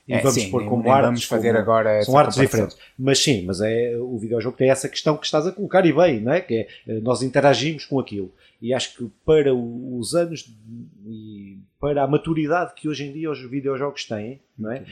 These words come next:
Speaker 1: Comparado com o cinema, com, com o cinema e com outras, com outros géneros
Speaker 2: Sim.
Speaker 1: de, de arte ainda muito mais antigas, eh, te-, co-, começa a atingir, começa a atingir uma maturidade que nos traz histórias como esta,
Speaker 2: É.
Speaker 1: não é? E acho que aí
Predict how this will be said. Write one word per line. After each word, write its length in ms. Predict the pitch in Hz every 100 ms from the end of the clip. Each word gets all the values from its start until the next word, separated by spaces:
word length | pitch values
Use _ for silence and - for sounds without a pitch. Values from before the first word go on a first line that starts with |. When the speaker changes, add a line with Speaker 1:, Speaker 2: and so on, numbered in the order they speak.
| -
Speaker 1:
Comparado 420 | - 120 135 147 -
com 100 | 113
o 40 |
cinema, 380 | - 113 120 214
com, 420 | 226 - 98 95 92
com 80 | -
o 40 |
cinema 380 | - 92 156 165
e 40 |
com 100 | - 98
outras, 360 | 98 98 92
com 120 | -
outros 160 | 104 -
géneros 360 | 107 101 101 107
Speaker 2:
Sim. 60 | 107 110 117 113
Speaker 1:
de, 40 | 113
de 80 | 123
arte 300 | 127 - 117
ainda 220 | 123 113
muito 260 | 117 107 117
mais 280 | 113 104
antigas, 480 | 120 120 135 147 147 - - - -
eh, 380 | 143 156 113 101
te-, 180 | 131 120 _
co-, 220 | 143 -
começa 460 | - 156 202 - 131
a 40 |
atingir, 560 | 123 139 131 107 143 -
começa 400 | 113 123 143 120
a 40 |
atingir 240 | 110 113 131
uma 160 | 139
maturidade 600 | 143 135 139 139 147 160 - - - -
que 60 | 156
nos 180 | 160 -
traz 260 | 170 170
histórias 480 | - - 170 175 170
como 240 | - 175 170
esta, 280 | 135 107
Speaker 2:
É. 60 | 117 _ _
Speaker 1:
não 80 | 110
é? 120 | 110 107
E 100 | 117
acho 220 | 113 -
que 80 | 127
aí 220 | 135